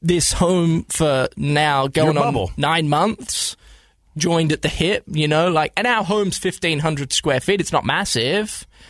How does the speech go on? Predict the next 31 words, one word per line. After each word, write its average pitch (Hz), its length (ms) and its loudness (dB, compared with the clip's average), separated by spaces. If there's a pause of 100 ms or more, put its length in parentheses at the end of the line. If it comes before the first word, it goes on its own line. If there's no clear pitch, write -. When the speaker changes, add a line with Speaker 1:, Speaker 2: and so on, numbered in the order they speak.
(160)
Speaker 1:
It's 156 220 -2
about 156 160 2
eight 165 180 0
hundred 151 420 0
basement, 160 480 0
eight 151 200 -2
hundred 143 340 0
up 143 160 -4
top. 190 320 0 (480)
So 190 480 0
anywhere 233 400 2
we 240 120 2
go, 254 280 2
we 180 140 0
can 185 160 0
hear 233 200 2
where 226 200 4
each 220 160 0
other's 220 240 2
going. 190 600 2
Yeah, 180 160 0
if 180 120 0
you're 233 100 2
coming 233 240 -2
down 233 200 2
the 208 60 2
stairs, 247 320 2
I 160 120 2
can 208 100 2
hear 262 180 4
you. 190 240 2